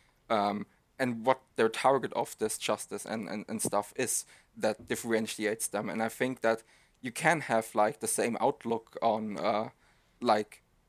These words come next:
well, stand in for others and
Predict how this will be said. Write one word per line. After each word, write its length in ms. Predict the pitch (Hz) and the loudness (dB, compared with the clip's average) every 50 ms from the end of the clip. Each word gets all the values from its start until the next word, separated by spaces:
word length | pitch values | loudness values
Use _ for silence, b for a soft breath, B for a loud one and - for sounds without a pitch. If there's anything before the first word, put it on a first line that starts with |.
| _ _ _ _ | _ _ _ _
well, 360 | 117 117 117 120 117 107 110 - - | 0 2 2 4 4 2 -2 -2 -6
stand 320 | - - - 123 117 113 | -4 0 2 0 0 2
in 160 | - 135 135 | 0 0 0
for 300 | 120 - - 117 104 98 | 0 -2 0 2 2 2
others 460 | 104 120 - 104 107 107 - - - - - | 2 2 0 -2 -4 -4 -6 -8 -8 -4 -2
and 420 | 110 107 104 107 107 107 104 - | -2 0 0 -2 -4 -6 -10 -12